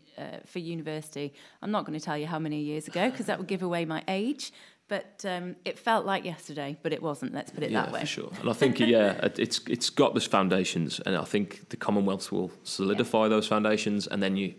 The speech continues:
Speaker 2: again, then you've just got things like H S two in the future that will just send it to another level, I think.
Speaker 1: Absolutely. Well, London will just be down the road, won't it, when
Speaker 2: Well,
Speaker 1: that,
Speaker 2: yeah, that's
Speaker 1: when that
Speaker 2: it.
Speaker 1: arrives,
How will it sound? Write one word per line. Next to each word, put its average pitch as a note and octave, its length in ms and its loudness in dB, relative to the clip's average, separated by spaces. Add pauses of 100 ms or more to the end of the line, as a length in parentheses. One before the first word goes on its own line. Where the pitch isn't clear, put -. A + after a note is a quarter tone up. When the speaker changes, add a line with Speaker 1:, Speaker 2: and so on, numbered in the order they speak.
(140)
Speaker 2:
again, F#2 340 -4
then F#2 160 -2
you've F2 100 -4
just F#2+ 140 -6
got - 140 -10
things F#2 220 -4
like E2 200 -4
H F2 180 -2
S E2+ 100 -6
two - 140 -4
in F2 80 0
the E2 80 -4
future F2+ 380 -2
that F2 120 -2
will F2+ 140 -4
just - 240 -6 (580)
send - 560 -2
it E2+ 120 -4 (400)
to F2 160 -4
another F2 260 -2
level, F#2 240 0
I D2+ 60 -8
think. - 220 -10 (220)
Speaker 1:
Absolutely. D#3 720 -10 (420)
Well, F3 320 -4 (100)
London G3+ 320 -4
will D#3+ 80 -6
just D#3+ 200 -12
be E3 80 -6
down D#3+ 200 -4
the D#3+ 60 -6
road, A3+ 260 -2
won't C4 260 0
it, - 140 -8
when D3+ 120 6
Speaker 2:
Well, A#2+ 80 6
Speaker 1:
that, A2 60 6 (120)
Speaker 2:
yeah, E2+ 60 -2
that's E2 220 -4
Speaker 1:
when F#2+ 100 2
that - 60 -4
Speaker 2:
it. - 40 -6
Speaker 1:
arrives, E2 260 -8